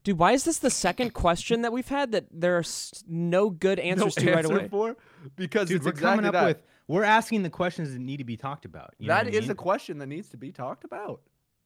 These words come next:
Speaker 3: That's what I just said.
Speaker 2: And you're saying it again and again. It hits me.
Speaker 1: <laughs> Ugh.
Speaker 3: It hits me every time, man. I'm trying to think. Maybe,
Speaker 2: Yeah,
Speaker 3: maybe we
Speaker 2: that's
Speaker 3: should
Speaker 2: such
Speaker 3: get a
Speaker 2: an
Speaker 3: place together.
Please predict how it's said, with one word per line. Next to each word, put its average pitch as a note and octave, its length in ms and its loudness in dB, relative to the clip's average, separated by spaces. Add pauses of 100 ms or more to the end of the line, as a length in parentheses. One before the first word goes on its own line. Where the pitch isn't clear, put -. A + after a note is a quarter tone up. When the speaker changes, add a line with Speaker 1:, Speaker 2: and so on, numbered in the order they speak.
(300)
Speaker 3:
That's D3+ 180 -16
what F#3+ 140 -4
I F#3+ 80 -4
just F3+ 440 -6
said. D3+ 920 -2 (420)
Speaker 2:
And E3 160 -2
you're G3+ 100 0
saying A3 360 -4
it A3 80 -10
again A3 320 -6
and A#3 80 -8
again. F3+ 440 -2 (340)
It E3+ 200 -6
hits F3+ 240 -2
me. D3 200 -8 (360)
Speaker 1:
<laughs> - 400 -20
Ugh. F3 180 -16 (120)
Speaker 3:
It G#3 180 -4
hits G#3 240 -6
me G#3 100 -4
every G#3 160 -4
time, G#3 280 -6
man. G3+ 180 -6
I'm G#3+ 140 -4
trying G3 240 -6
to G3+ 60 -6
think. F#3+ 260 -8
Maybe, F#3 220 -2
Speaker 2:
Yeah, F#3+ 40 -2
Speaker 3:
maybe F#3 120 0
we - 40 2
Speaker 2:
that's F#3+ 160 0
Speaker 3:
should - 100 -6
Speaker 2:
such G3 60 -6
Speaker 3:
get G3 80 2
a F#3 40 0
Speaker 2:
an D#3+ 80 -6
Speaker 3:
place G3+ 240 2
together. E3+ 460 2